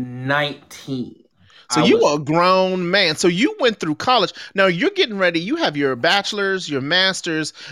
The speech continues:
Speaker 2: and you're, and you're getting ready to dive into your P H D, right?
Speaker 1: Um, yes. Uh, well, I'm get, getting ready to do my, uh, doctorate in criminal justice in January. I'll start. Yes.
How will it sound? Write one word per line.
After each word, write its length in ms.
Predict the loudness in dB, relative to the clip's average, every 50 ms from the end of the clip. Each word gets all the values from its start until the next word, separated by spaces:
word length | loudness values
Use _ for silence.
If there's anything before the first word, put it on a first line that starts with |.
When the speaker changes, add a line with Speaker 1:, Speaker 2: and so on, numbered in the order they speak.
| -4 -2
Speaker 2:
and 140 | -2 0 2
you're, 360 | 4 4 4 4 2 0 0 0
and 140 | 0 0 2
you're 240 | 2 2 2 2 0
getting 260 | 0 0 0 0 0
ready 160 | 0 0 0
to 40 | 0
dive 200 | 2 2 2 2
into 220 | 0 -2 -4 -2 -2
your 120 | -2 -2
P 220 | -2 -2 -2 -2
H 140 | -2 -2 -2
D, 420 | -2 0 0 0 0 -2 -4 -6 -8
right? 360 | -2 0 0 0 0 -2 -4 _ _ _ _ _ _ _ _ _ _ _ _ 0
Speaker 1:
Um, 200 | 2 2 2 0 2
yes. 360 | 2 2 2 2 0 -2 0
Uh, 200 | 2 2 2 0 0
well, 220 | 2 2 4 4 2
I'm 80 | 0
get, 200 | -2 -4 -4 -2
getting 200 | -4 -4 -2 0
ready 200 | -2 -2 -2 -4
to 40 | -6
do 160 | -4 -4 -4
my, 160 | 0 0 0
uh, 300 | 0 2 2 2 2 2 0 0 0
doctorate 480 | 2 2 2 0 -2 -6 -6 -6 -4
in 100 | -6 -8
criminal 400 | -10 -8 -8 -6 -6 -6 -8 -8
justice 600 | -8 -8 -8 -8 -8 -8 -12 -12 -12 -12 -12 -16 _
in 240 | -12 -12 -10 -10 -12
January. 720 | -10 -8 -6 -6 -4 -4 -6 -8 -8 -10 -10 -10 -10 -10 -10
I'll 100 | -12 -12
start. 420 | -12 -12 -10 -10 -10 -10 -10 -12 -12
Yes. 460 | -14 -14 -14 -14 -20 -20 -20 -20